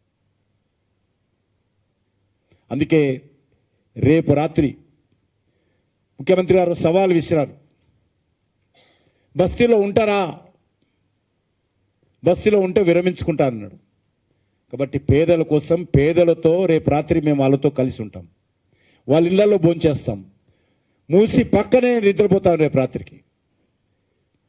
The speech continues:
మేము ప్రజలను రెచ్చగొట్టడానికి కాదు, ప్రజలకు ధైర్యం చెప్పడానికి వెళ్తా ఉన్నాం. భారతీయ జనతా పార్టీ రెచ్చగొడితే ఒక్కరోజు కూడా ప్రభుత్వం కదలదు,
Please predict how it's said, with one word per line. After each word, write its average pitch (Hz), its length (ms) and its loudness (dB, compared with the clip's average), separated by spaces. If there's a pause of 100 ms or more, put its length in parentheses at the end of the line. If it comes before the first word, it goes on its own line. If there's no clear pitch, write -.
(120)
మేము 143 720 0 (880)
ప్రజలను 165 440 2
రెచ్చగొట్టడానికి 143 840 0
కాదు, 127 400 -2 (460)
ప్రజలకు 147 460 0
ధైర్యం 143 440 0
చెప్పడానికి 127 520 -2
వెళ్తా 104 200 -10
ఉన్నాం. 90 260 -18 (2750)
భారతీయ 214 460 2
జనతా 220 340 2
పార్టీ 220 340 0
రెచ్చగొడితే 208 840 2 (680)
ఒక్కరోజు 190 360 2
కూడా 190 160 2
ప్రభుత్వం 170 420 0
కదలదు, 120 380 -6